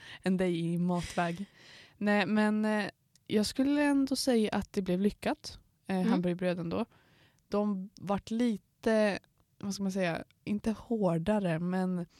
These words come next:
Speaker 1: kompaktare
Speaker 2: Mm.
Speaker 1: än kanske när man köper dem.
Speaker 2: Inte lika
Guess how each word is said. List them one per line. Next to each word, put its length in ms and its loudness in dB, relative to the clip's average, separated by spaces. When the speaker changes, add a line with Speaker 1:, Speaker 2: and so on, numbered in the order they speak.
Speaker 1:
kompaktare 600 -2
Speaker 2:
Mm. 200 0
Speaker 1:
än 80 0
kanske 360 -4
när 140 -6
man 140 -4
köper 260 -4
dem. 140 -10
Speaker 2:
Inte 180 -4
lika 460 -4